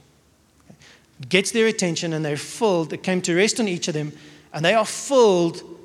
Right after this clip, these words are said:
with the Holy Spirit. And so when we talk about baptism of the Holy Spirit, I've used it this way too. Interchangeably, we mean that you're getting filled with the Holy Spirit. They're all filled with the Holy Spirit, and they began to speak in other tongues as the Spirit enabled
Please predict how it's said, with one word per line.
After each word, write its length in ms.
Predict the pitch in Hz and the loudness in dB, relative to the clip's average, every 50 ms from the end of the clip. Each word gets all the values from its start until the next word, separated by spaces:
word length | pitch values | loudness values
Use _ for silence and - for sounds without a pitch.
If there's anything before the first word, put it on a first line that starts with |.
| - - - - _ - | -20 -20 -20 -18 _ -8
with 140 | 165 160 | -6 -2
the 120 | - 196 156 | -2 -2 0
Holy 260 | 165 170 165 160 160 | 0 -2 -2 -2 -4
Spirit. 480 | 139 - - - 170 139 127 - - - - - - - | -6 -6 -6 -6 -6 -6 -6 -10 -16 -20 -20 -20 -20 -16
And 100 | - 165 - | -14 -10 -4
so 140 | - 185 175 | -2 -2 0
when 140 | 170 180 | 0 0
we 80 | 185 185 | -2 -2
talk 180 | 180 233 233 233 | -2 -2 -2 -2
about 280 | 226 214 185 147 120 | -2 -2 -2 -4 0
baptism 460 | - 180 185 185 185 - 180 165 175 | 0 0 0 0 -4 -10 -8 -6 -4
of 40 | 170 | -4
the 80 | 165 156 | -2 -2
Holy 200 | 165 165 160 156 | -2 -4 -4 -6
Spirit, 340 | - - - 175 156 143 - - - - - | -8 -6 -6 -6 -6 -6 -8 -16 -20 -16 -10
I've 260 | 170 156 160 135 - - - | -6 -6 -6 -6 -8 -16 -10
used 260 | 143 160 170 160 180 | -6 -6 -6 -4 -6
it 100 | 175 175 | -6 -6
this 180 | 170 147 - - | -6 -8 -6 -6
way 120 | 156 147 | -6 -6
too. 320 | 143 - - 180 160 147 - - - - - - _ _ _ - | -6 -8 -6 -6 -6 -6 -6 -12 -20 -20 -20 -20 _ _ _ -10
Interchangeably, 720 | 175 139 - 165 - - 196 202 208 180 185 160 165 165 | -6 -6 -6 -4 -2 0 0 2 2 0 -2 -2 -2 -2
we 140 | 160 160 156 | -2 -2 -2
mean 200 | 156 156 156 156 151 | -2 -2 -4 -2 -4
that 200 | 156 151 156 165 | -4 -6 -6 -8
you're 80 | 147 | -6
getting 240 | 151 151 147 151 147 | -6 -6 -6 -6 -8
filled 500 | - - - 202 170 147 135 135 131 131 - - - - - - - _ _ _ _ - | -10 -6 -2 0 0 2 0 -2 -6 -10 -14 -20 -20 -20 -20 -20 -20 _ _ _ _ -6
with 140 | 165 151 | -4 -2
the 60 | 147 143 | -2 -2
Holy 260 | 113 160 147 143 143 | -2 -2 -2 -2 -4
Spirit. 400 | 143 - - - 156 131 135 135 | -6 -6 -8 -8 -8 -8 -8 -6
They're 100 | 156 160 | -4 2
all 140 | 170 208 190 | 2 2 2
filled 380 | - - - 254 254 269 247 | 2 2 2 4 4 4 4
with 100 | 269 254 | 4 4
the 60 | 247 | 4
Holy 240 | 214 226 220 220 226 | 4 4 4 2 2
Spirit, 420 | 220 - - 185 170 156 156 156 - - - - - - - - - - | -2 -4 -2 0 0 0 0 -2 -6 -16 -20 -20 -20 -20 -20 -18 -8 -2
and 100 | 175 180 | 0 0
they 60 | 170 | 2
began 320 | 165 185 180 196 202 202 | 2 2 2 2 0 0
to 80 | - - | 0 -2
speak 420 | - - - - 277 262 214 - | -2 -4 -4 -2 -2 -2 -2 0
in 180 | 208 196 196 - | -2 -2 -2 0
other 200 | 190 226 247 240 | -2 2 2 0
tongues 580 | - - - 247 220 185 170 160 165 156 - - - - - - - _ - | 0 0 -4 -2 -2 -2 -2 -2 -4 -4 -6 -10 -14 -20 -20 -20 -20 _ -6
as 160 | 190 180 151 | -4 -4 -2
the 80 | 143 180 | -2 -2
Spirit 440 | - - - - 214 208 208 208 196 | -4 -4 0 2 2 4 4 4 2
enabled 600 | 208 202 202 185 175 185 180 160 175 165 165 | 0 -2 -2 -4 -2 -2 0 0 0 -2 -2